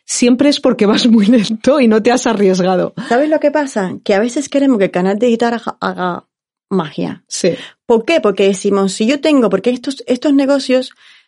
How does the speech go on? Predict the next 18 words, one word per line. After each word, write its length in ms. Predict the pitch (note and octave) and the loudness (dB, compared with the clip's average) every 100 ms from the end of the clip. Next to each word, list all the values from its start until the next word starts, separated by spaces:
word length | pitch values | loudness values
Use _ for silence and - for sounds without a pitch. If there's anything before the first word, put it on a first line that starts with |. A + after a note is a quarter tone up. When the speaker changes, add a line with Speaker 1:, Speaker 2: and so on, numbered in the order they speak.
| _ _ | _ _
Speaker 2:
tienen 240 | A#3+ B3+ B3+ | 0 2 2
varios 240 | B3 B3 | 0 -2
tipos 220 | C4+ C#4+ | 0 0
de 100 | C4 | 0
clientes, 540 | B3 A#3+ D4 A#3 F#3 F#3 | 0 2 2 2 0 -2
tienen 240 | G#3+ G#3+ | -2 -2
clientes 360 | G3+ G#3+ B3 C#4 | -2 -2 -2 -2
B 80 | C#4+ | -4
two 120 | D4+ | -2
B, 240 | C#4+ D4+ C#4 | 0 0 0
clientes 320 | A3+ A#3 A#3+ | 0 0 -2
B 60 | C4 | -4
two 120 | - | -6
C, 300 | - G3 G3 - _ _ | -4 -4 -4 -8 _ _
¿sabes? 320 | - C4 A3+ - | -6 -4 -4 -4
Entonces, 360 | G#3 A#3 G#3 B3+ | -4 -2 -4 -6
esos 180 | C#4+ | -6
clientes, 560 | D4 D4 D#4+ D4 C#4+ | -2 -2 0 0 -2